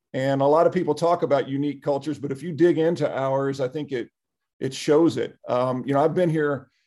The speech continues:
I've been here twenty-seven years now. And in this age of transfers and people leaving programs and all those kinds of things, you know, we, we've had two kids leave our program in twenty-seven years,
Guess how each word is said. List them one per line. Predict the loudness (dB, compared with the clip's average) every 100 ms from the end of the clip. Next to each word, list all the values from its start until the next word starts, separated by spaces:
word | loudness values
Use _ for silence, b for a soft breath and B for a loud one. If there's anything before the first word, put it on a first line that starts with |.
| b
I've | 0
been | 2
here | 2 0
twenty-seven | -2 -4 -4 -2 0 0 0
years | -2 -4 -6 -6
now. | -6 -4 -6 -8 _ _ _ -12
And | -6 -2 -2 -2 -4 -8 _ -4
in | 0
this | 2 0 0
age | 2 4 2 0
of | -2 -2 -6
transfers | -10 -6 -6 -4 -2 0 0
and | -2 -4
people | -4 -2
leaving | -2 -2 -4
programs | -2 -2 -2 -4 -4 -6 -6
and | -2
all | 0 0
those | -2 -4
kinds | -8 -8
of | -10
things, | -8 -6 -6 -10 _ _ _ -8
you | -4
know, | 0
we, | -2 -2
we've | -2 0
had | 0 -4
two | -6 -8 -8
kids | -2 0 0 0
leave | 0 2
our | 0
program | 0 -2 -2 -4 -6
in | -8
twenty-seven | -8 -6 -6 -4 -6 -4 -8
years, | -10 -12 -16 -20